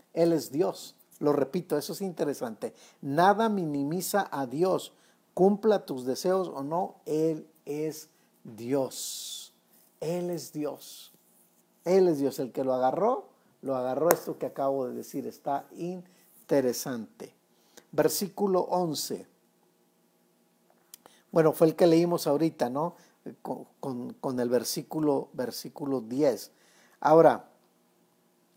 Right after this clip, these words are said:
eh, ver-, versículo doce dice: "Antes", esto está interesante también. Aquí vamos a ver para ver, quiero ver, eh, eh, que ustedes opinen también en ello. Dice el verso doce:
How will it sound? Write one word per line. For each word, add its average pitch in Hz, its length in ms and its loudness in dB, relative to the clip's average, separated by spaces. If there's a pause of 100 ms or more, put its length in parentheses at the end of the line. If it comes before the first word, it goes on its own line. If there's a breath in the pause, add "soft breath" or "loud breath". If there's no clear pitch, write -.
(420 soft breath)
eh, 143 400 2
ver-, 156 180 6
versículo 196 680 2
doce 160 480 0
dice: 131 380 -8 (260)
"Antes", 202 600 0
esto 170 200 -12
está 185 160 -10
interesante 160 720 -8
también. 113 340 -10 (520 soft breath)
Aquí 185 240 0
vamos 202 320 2
a 151 80 2
ver 170 200 0
para 131 200 2
ver, 147 260 0 (340 soft breath)
quiero 147 220 0
ver, 147 300 2
eh, 127 480 -10
eh, 135 100 -18
que - 80 -16
ustedes 143 320 -8
opinen 135 360 -8
también 120 440 -10
en 120 160 -12
ello. 113 320 -10 (800 soft breath)
Dice 160 680 0
el 139 80 2
verso 151 340 0
doce: 135 440 -4